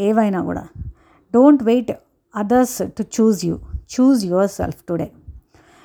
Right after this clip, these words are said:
ఎవరో వచ్చి, ఎవరో నిన్ను ప్రయారిటీ కిందో నిన్ను చూస్ చేసుకుంటారని వెయిట్ చేయకు.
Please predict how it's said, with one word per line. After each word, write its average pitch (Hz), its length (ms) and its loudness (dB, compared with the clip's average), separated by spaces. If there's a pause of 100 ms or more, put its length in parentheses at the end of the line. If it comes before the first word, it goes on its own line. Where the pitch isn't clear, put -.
(200)
ఎవరో 262 220 8 (120)
వచ్చి, 262 300 0 (420)
ఎవరో 247 220 2 (100)
నిన్ను 226 220 0
ప్రయారిటీ 220 400 0 (100)
కిందో 208 200 -2 (120)
నిన్ను 208 260 0
చూస్ 214 240 0
చేసుకుంటారని 190 680 -4
వెయిట్ 196 220 -4
చేయకు. 160 240 -6